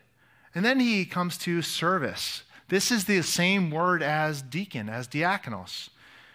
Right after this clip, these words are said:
And so this is the ministry of the church where the body of Christ specifically meets the felt needs of the community. So in the book of Acts, we see widows being overlooked. They're going hungry. There's food poverty.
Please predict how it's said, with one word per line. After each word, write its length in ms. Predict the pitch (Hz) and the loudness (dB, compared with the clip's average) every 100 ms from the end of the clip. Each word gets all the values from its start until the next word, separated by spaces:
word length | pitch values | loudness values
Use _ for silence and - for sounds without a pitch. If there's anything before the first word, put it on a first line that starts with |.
| _ - - | _ -20 -6
And 140 | 151 - | -4 2
so 140 | 185 | 2
this 240 | 214 - | 4 2
is 100 | 254 | 0
the 80 | 226 | 2
ministry 480 | 170 175 220 - 202 | 4 4 2 2 2
of 80 | 170 | 2
the 80 | 165 | 0
church 420 | - 214 202 - | 0 0 0 0
where 140 | 175 | 0
the 120 | 156 | 0
body 600 | 123 - 180 233 240 254 | 0 0 2 4 4 4
of 160 | 254 214 | 2 0
Christ 480 | - 139 135 151 - | -2 2 2 2 -2
specifically 1000 | - 175 - - 240 247 277 - 233 202 | -2 -2 -2 -2 0 0 -2 -2 2 2
meets 440 | 156 147 170 - | 2 0 -2 -4
the 140 | - 170 | -4 -2
felt 400 | - 220 226 185 | 0 2 0 -2
needs 580 | 180 214 208 151 151 - | 0 2 2 2 0 -2
of 240 | 151 160 | -2 -2
the 80 | 175 | -4
community. 760 | - 160 180 196 113 98 92 _ _ _ _ - - | -4 -2 0 0 0 -6 -14 _ _ _ _ -20 -18
So 180 | - 175 | -2 2
in 60 | 156 | 2
the 60 | |
book 280 | 127 156 165 | 2 0 2
of 100 | 170 | 2
Acts, 320 | 131 156 175 | 4 2 0
we 80 | 185 | -4
see 260 | 160 190 160 | -2 0 0
widows 800 | 127 151 240 170 117 151 202 - - - - _ - | 0 0 2 2 0 -2 -6 -8 -12 -14 -18 _ 2
being 300 | 220 233 226 | 4 4 4
overlooked. 800 | 233 233 226 247 - - - - _ - - | 2 0 2 0 -2 -8 -14 -16 _ -10 0
They're 200 | 196 196 | 2 2
going 300 | 208 220 208 | 2 2 0
hungry. 500 | 175 240 233 147 120 | 0 0 2 2 2
There's 360 | 160 196 - | 4 2 0
food 480 | - - 247 285 277 | -6 -2 0 0 -2
poverty. 680 | - 254 269 220 131 107 | 0 2 4 2 2 -2